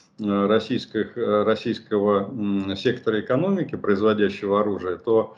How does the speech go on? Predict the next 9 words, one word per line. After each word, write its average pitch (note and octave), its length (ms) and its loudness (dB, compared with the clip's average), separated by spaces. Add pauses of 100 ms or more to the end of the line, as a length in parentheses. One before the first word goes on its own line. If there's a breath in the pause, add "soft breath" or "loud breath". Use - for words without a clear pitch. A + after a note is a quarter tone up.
(300 loud breath)
э, G2+ 220 2
действительно, C#3 640 0
э, G2 560 -2
м, G2 400 -8 (320)
доказано D3 600 2
уже, G#2 240 0
что - 160 -8
не G#2+ 120 0
только E3 480 -2